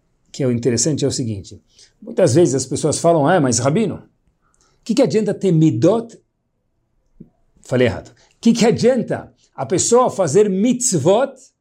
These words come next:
sem ter midot?" As pessoas ficam bravas. "Vi tal pessoa que é religiosa fazer uma coisa errada." Correto. De fato,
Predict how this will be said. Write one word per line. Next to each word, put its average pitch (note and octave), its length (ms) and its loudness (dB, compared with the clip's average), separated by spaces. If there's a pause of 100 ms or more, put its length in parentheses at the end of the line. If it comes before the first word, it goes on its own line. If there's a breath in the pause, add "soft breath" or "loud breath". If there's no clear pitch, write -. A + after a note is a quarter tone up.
(640)
sem F#3+ 300 -4
ter F3 200 -2
midot?" C3+ 360 -2 (680)
As - 60 -20
pessoas F3 240 -2
ficam F#3+ 220 2
bravas. F#3 640 -2 (560)
"Vi E3+ 180 0
tal C#4 200 2
pessoa C4+ 540 2
que A#3 80 -10
é A3 40 -6
religiosa A#3+ 640 -2
fazer A#3+ 220 0
uma B3+ 140 -4
coisa B3+ 300 0
errada." G3+ 520 -6 (640)
Correto. C#3+ 480 -2 (560)
De B2 160 -6
fato, F#3 540 -4